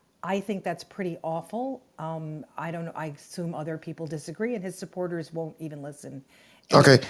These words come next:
Speaker 2: Okay. Last question. Is there any way, or if there's anybody on stage that can just share a couple brief examples of what he did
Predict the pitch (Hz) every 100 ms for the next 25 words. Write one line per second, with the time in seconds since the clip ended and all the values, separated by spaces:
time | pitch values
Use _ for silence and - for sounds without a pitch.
0 | - - 156 - - - 175 185 - 151
1 | - 98 - - _ _ 180 185 190 180
2 | - 214 233 220 175 165 160 156 - -
3 | - - 143 139 - - - _ - 143
4 | 127 151 - - 190 185 170 160 147 143
5 | - 147 127 117 110 - 113 123 - 139
6 | 123 - 113 - 127 - 104 - 127 123
7 | - 107 - - 117 127 151 160 165 -
8 | - - - - _ 131 123 107 143 123
9 | 139 117 135 143 143 -